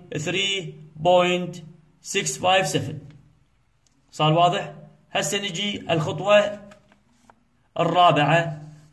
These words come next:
find the mathematic equation، إيجاد المعادلات الرياضية. لدينا حاليا معادلتين رياضية،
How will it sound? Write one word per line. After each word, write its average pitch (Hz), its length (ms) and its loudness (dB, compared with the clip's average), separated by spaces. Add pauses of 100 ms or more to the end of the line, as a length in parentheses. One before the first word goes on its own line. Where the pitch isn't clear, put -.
(100)
find 208 480 2 (300)
the 170 100 2
mathematic 190 760 -2
equation، 131 680 0
إيجاد 175 540 4
المعادلات 170 800 2
الرياضية. 127 800 0 (760)
لدينا 214 400 2
حاليا 196 520 0
معادلتين 185 560 0
رياضية، 139 680 0